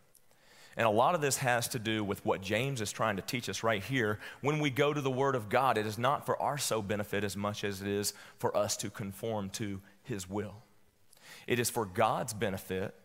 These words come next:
that we would be conformed to His will by the standard of His Word and live lives according to His Word so that we can fulfill the purpose for which He made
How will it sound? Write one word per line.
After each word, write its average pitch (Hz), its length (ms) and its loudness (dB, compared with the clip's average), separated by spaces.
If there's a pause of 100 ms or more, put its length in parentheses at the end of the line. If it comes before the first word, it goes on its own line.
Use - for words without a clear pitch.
(100)
that 92 160 -4
we 117 160 0
would 110 180 -2
be 107 140 -2
conformed 120 560 -4
to 139 140 -4
His 127 180 -4
will 95 260 0 (240)
by 120 220 4
the 127 100 -4
standard 110 440 0
of 95 80 -2
His 98 120 -4
Word 92 340 -4 (160)
and 110 220 0
live 123 340 2
lives 110 400 4
according 151 500 -6
to 104 160 -6
His 90 140 -4
Word 90 380 -6 (460)
so 127 120 -2
that 123 120 2
we 123 100 0
can 110 160 -6
fulfill 117 400 -4
the 87 80 -6
purpose - 400 -6
for 95 120 -6
which 90 180 -6
He 92 80 -10
made 87 260 -10